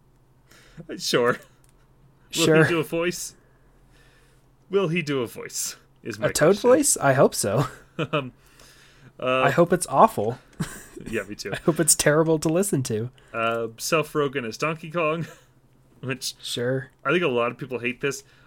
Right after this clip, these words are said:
Speaker 1: I contend i-, if one of these characters is going to be a pothead, it's Donkey Kong, <laughs> so this,
Speaker 2: Sure.
Speaker 1: this is fine with me. Uh,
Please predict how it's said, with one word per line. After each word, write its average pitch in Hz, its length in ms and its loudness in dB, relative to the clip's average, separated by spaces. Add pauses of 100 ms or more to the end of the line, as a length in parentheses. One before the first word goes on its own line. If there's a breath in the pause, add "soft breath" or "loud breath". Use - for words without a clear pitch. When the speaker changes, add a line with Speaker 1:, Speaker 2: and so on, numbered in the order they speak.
(120)
Speaker 1:
I 110 220 -2
contend 113 680 -10
i-, 101 200 -12
if 113 280 -8
one 117 280 -2
of 110 80 -8
these 117 160 -8
characters 123 540 -6
is 110 320 -10
going 113 220 -8
to 113 60 -12
be 120 100 -8
a 110 40 -6
pothead, 120 460 -6
it's - 160 -14
Donkey 117 280 -8
Kong, 131 280 -8
<laughs> - 0 -
so - 400 -4 (1000 soft breath)
this, 113 200 -12
Speaker 2:
Sure. 127 220 2
Speaker 1:
this 131 180 2
is - 60 -14
fine 117 280 -2
with 113 180 -12
me. 123 220 -8 (480 soft breath)
Uh, 117 240 -4